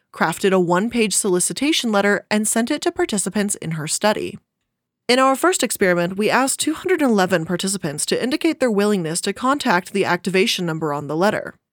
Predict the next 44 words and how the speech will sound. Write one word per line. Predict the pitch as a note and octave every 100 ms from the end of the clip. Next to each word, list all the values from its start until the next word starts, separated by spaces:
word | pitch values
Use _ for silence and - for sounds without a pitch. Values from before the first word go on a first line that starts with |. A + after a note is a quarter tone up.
| _ _ _ _ _ -
They | A3
were | A#3+ A#3
then | C#4 C#4+
asked | F3 F#3+ -
to | F#3
rate | F#3 F#3
the |
benefits | F3 B3+ D4 D4+ -
and | D4+ C4
risks | F#3+ -
of | - G3
responding | G3+ - D4 D4 G3+
to | F3
the |
letter | E3 D#3 D#3 -
on | E3
a |
ten-point | D#3+ B3+ C4+ D4 C4+ -
scale | - E3 E3 -
and | F3+
fill | F3+ G#3+
out | C4+
a | D#4
survey | - E3 E3+ D#3
intended | F3+ F3+ A3 A#3+ A3+
to | D4
identify | C#4+ A3 F#3+ F3+ D#3+
their | D3+ D#3+
level | D#3+ E3 E3+
of | - E3
numeracy, | D#3+ D3+ E3+ A#3 - C4+ C#4 -
social | - E3+ -
isolation, | D3 E3 F3 G3 A#3 B3 A3+ A3
demographics, | G#3 B3+ B3 F#3+ F3+ F3+ E3+ -
and | G#3 G#3+
financial | B3+ F3+ E3 D#3
status. | - F#3+ E3+ - - - - _ _ _ _ _ _ _
We | B3+ D#4
found | D#4 D4
that | C4
forty-eight | - D#4+ E4+ A3+ D#3
percent | G#3+ G3+ A3 A#3
of | A3+
participants | G3+ A#3+ B3+ - B3 B3